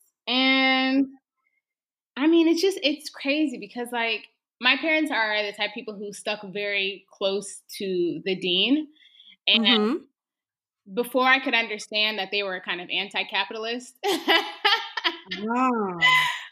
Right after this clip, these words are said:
Speaker 1: I just thought of, like, it, it felt very limiting. It's like, "Well, how come I can't be, you know, obsessed with clothes and shoes and this and this and that?" It's like, "No, you need to care about Allah, you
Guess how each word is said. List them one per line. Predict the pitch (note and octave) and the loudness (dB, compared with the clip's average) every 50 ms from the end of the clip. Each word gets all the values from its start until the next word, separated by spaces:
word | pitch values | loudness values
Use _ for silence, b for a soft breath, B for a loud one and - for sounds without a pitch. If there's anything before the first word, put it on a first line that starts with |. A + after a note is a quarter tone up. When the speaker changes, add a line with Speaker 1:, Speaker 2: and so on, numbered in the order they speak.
| _ - | _ -4
Speaker 1:
I | G#3+ A#3 A#3 A3+ A3+ A3+ A3 G3+ | 0 2 2 2 2 0 -2 -6
just | G#3+ A#3+ A#3 | -8 -10 -2
thought | - A#3 A3+ A3+ | 0 2 2 2
of, | A3+ G#3+ | 2 2
like, | A3 G#3+ A3 G#3+ | 2 0 0 0
it, | - - C3+ F#3+ G#3+ - | 0 0 0 0 0 -2
it | A#3 A3+ A3 - | -4 -4 0 0
felt | A#3+ A3+ A3+ A3 | 0 0 0 0
very | A3 G#3+ G#3 | -2 -2 -2
limiting. | G3 G3 A3 A#3+ A#3 A3+ A#3 A#3 A#3 A3 F#3+ | -4 -4 -6 -6 -4 -2 -2 -4 -4 -6 -8
It's | F#3 - | -10 -8
like, | F#3 F3+ F#3 - | -6 -8 -6 -4
"Well, | G#3+ A3 | -6 0
how | A3+ D4+ F4+ F#4 | 2 2 2 4
come | - G4+ F4+ | 2 2 2
I | F#4 G4 F#4+ | 2 2 2
can't | - - A4 A4 F#4+ D#4+ | 2 2 2 2 2 2
be, | D#4+ D#4+ | 2 4
you | D#4 D#4 C#4+ C#4 | 4 4 4 2
know, | C4+ B3+ B3 | 2 2 2
obsessed | B3+ B3+ - C#4 C#4 C4+ - | 2 2 2 0 0 2 -2
with | C4 B3+ - - | -6 -6 -6 0
clothes | - C#4+ C#4 C4 B3+ B3 A#3+ A3 G#3+ G#3+ | 2 4 4 6 4 4 2 0 -2 -6
and | A#3 A#3 A3+ | -6 -6 -4
shoes | - - C#4+ C#4 C4 B3+ B3 A#3 A3+ G3 G#3 | 0 4 4 6 6 4 2 0 -2 -4 -4
and | G#3 G#3+ A#3+ | -4 0 2
this | B3+ B3+ B3+ B3 | 4 4 2 0
and | A#3 A3+ A3+ | -2 -4 -4
this | A3+ - | -4 -4
and | A3+ G#3+ G#3 | -4 0 2
that?" | G3+ D#3 E3 | 2 2 2
It's | G3 G3 | 2 0
like, | G3 F#3+ F3+ | 0 0 0
"No, | G3+ G#3 | -2 -4
you | G3 G3 G3 | -4 -4 -4
need | G#3 G#3+ | -2 -4
to | G#3+ G#3+ | -4 -2
care | - A#3 G#3+ | 0 0 0
about | G#3 G#3+ G3+ E3+ | 2 2 2 2
Allah, | G3+ G#3 A3 A3+ A#3 | 2 4 4 4 4
you | A3+ | 2